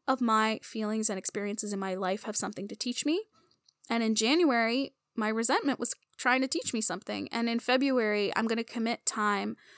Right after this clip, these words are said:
by filtering resentment through the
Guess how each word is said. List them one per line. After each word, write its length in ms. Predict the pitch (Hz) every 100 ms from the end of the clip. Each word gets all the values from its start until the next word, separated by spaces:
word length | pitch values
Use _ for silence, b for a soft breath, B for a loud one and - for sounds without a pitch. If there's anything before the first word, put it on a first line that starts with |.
| B B
by 220 | - 214
filtering 640 | 214 - 285 427 294 226 214
resentment 540 | 214 220 202 - 202
through 640 | - - 233 220 208 208 - -
the 600 | 220 214 202 202 202